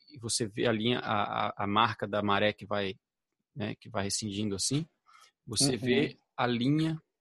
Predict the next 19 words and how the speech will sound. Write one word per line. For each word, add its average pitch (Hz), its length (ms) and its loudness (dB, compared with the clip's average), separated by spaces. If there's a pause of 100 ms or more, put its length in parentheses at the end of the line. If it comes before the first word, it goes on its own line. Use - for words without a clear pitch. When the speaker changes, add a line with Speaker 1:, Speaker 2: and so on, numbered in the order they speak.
(580)
Speaker 1:
do, 131 300 -6
dos, 123 400 -6
do, 123 160 -10
do, 120 200 -10
do, 208 180 -12
dos 107 240 -10
dejetos 117 360 2
de - 80 -4
plástico 120 440 0
ali. 110 240 -2 (160)
Speaker 2:
Isso. 117 300 -4
Speaker 1:
Pequenininho, 185 480 2
Speaker 2:
A 113 40 6
linha 120 160 8
Speaker 1:
colorido. 131 220 6
Speaker 2:
de 110 80 8
deixa. - 320 4 (300)
Speaker 1:
É. 104 280 2 (240)
Speaker 2:
É, 101 220 -2